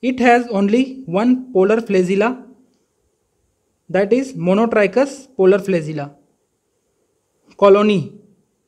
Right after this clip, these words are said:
Ralstonia produce pink colored colony in C P G T T C medium।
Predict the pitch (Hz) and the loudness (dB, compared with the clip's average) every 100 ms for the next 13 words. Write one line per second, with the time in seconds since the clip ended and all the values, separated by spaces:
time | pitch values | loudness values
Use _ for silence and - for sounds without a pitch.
0 | _ _ _ _ _ _ _ _ _ _ | _ _ _ _ _ _ _ _ _ _
1 | 170 190 269 285 254 233 226 196 180 190 | -4 0 0 2 2 2 2 2 6 6
2 | 196 - - 262 285 262 214 208 - 190 | 4 -4 -6 0 2 4 2 0 -2 0
3 | 185 202 240 254 - 180 220 269 262 - | 2 2 0 -2 -6 -4 -2 -2 -4 -10
4 | 214 196 220 208 269 285 214 185 196 226 | -10 -8 -6 -2 -2 -4 -6 -8 -4 0
5 | 190 175 180 156 | 0 0 0 -2